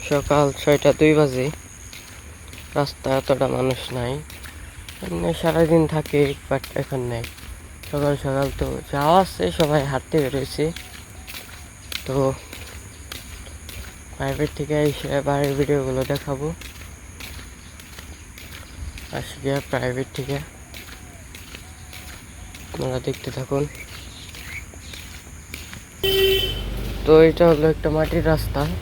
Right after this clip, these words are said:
এখান দিয়ে যাইতেছি আমার এক বন্ধুকে ডাক দিতে, দেখি ও যায় কিনা। আমার বলছিল যে, "যাইতে সময় নিয়ে যাস।"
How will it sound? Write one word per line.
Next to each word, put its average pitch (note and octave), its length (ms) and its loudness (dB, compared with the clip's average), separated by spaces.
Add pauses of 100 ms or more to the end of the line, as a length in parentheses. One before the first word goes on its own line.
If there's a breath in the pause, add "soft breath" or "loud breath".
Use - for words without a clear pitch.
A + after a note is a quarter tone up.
এখান C#3+ 340 6
দিয়ে C#3 220 8
যাইতেছি C#3+ 480 6
আমার C3+ 240 6
এক C3+ 80 6 (1040)
বন্ধুকে D3 460 8
ডাক C#3+ 160 8
দিতে, D3+ 420 6 (1700)
দেখি C#3 300 4
ও C#3 120 8
যায় C3 320 6
কিনা। C#3 320 4 (2250)
আমার C#3+ 260 8
বলছিল C#3+ 560 6
যে, C3+ 240 4 (880)
"যাইতে D3 260 6
সময় C#3+ 260 4
নিয়ে D3 180 8
যাস।" C#3 240 4